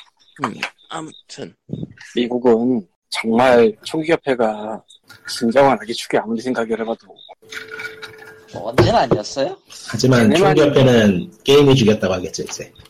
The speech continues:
Speaker 1: 예, 그러니까.
Speaker 3: 잘못된 경쟁의식으로 총을 뽑게 만들었으니 총은, 총은 죄가 없다. 뽑은 놈이,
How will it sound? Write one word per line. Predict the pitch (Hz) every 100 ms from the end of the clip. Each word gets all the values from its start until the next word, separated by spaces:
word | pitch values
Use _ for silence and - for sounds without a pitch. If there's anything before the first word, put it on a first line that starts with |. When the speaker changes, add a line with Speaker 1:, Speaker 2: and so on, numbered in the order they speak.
| - -
Speaker 1:
예, | 98 90 82 78
그러니까. | 110 71 65 _ - - _ - - _ _ - - _ - - _ _
Speaker 3:
잘못된 | - - 135 139 123
경쟁의식으로 | 131 120 131 117 113 - - 107 104 98 _ _ _ _
총을 | - 170 170
뽑게 | 151 127 127
만들었으니 | 110 95 101 107 - 104 101 - _
총은, | - 160 170 143
총은 | - 190 175
죄가 | 131 117
없다. | 113 - 117 110
뽑은 | 156 170 190
놈이, | 180 151 139